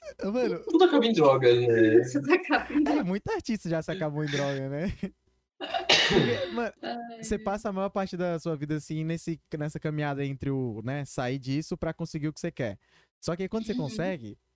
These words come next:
Speaker 1: também não tem tutorial de como seguir depois que você consegue, tá ligado?
Speaker 2: Sim.
Speaker 3: Sim.
Speaker 1: Acho que vai muito do, mano, do, do quanto vocês gostam disso, na minha opinião. Porque vocês realmente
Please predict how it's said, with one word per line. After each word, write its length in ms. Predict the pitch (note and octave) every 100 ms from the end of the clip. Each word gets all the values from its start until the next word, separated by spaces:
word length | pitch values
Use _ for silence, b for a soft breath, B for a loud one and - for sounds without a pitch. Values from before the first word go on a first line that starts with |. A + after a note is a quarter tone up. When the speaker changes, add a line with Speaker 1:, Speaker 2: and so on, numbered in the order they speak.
| -
Speaker 1:
também 240 | G3 G#3
não 120 | A#3+
tem 200 | A#3 G#3
tutorial 440 | A#3+ G3 F3 D#3 D3+
de 80 | C#3
como 580 | E3 E3+ D#3 B2+ G#2+ - B2
seguir 340 | - D3+ D3
depois 320 | E3+ E3 D#3+
que 40 | D#3
você 80 |
consegue, 520 | D#3 D#3+ C#3 C#3 A#2 G2+
tá 100 | -
ligado? 380 | A#2 B2 C#3 B2+ - B3 B B B B -
Speaker 2:
Sim. 220 | - -
Speaker 3:
Sim. 520 | - - - F#3+ G3+ G#3+ -
Speaker 1:
Acho 140 | -
que 120 | - G3+
vai 180 | G3+
muito 320 | G3+ F#3 F#3+ A3
do, 680 | G3+ G3+ G3 F#3 E3 C3 - _ -
mano, 260 | A3 G#3
do, 160 | C#3+ D3
do 160 | D3+
quanto 320 | E3 F#3+ A3 A3
vocês 280 | G#3 F3+ C#3+
gostam 340 | B2+ A#2 B2+
disso, 240 | G#2 G2+
na 80 | A2+
minha 120 | A2
opinião. 400 | A2 B2 G#2+ F#2+ F#2+ _ _
Porque 420 | - C#3 - D3 C#3+
vocês 300 | C3 F3+ F3+
realmente 460 | F#3 D#3+ E3+ -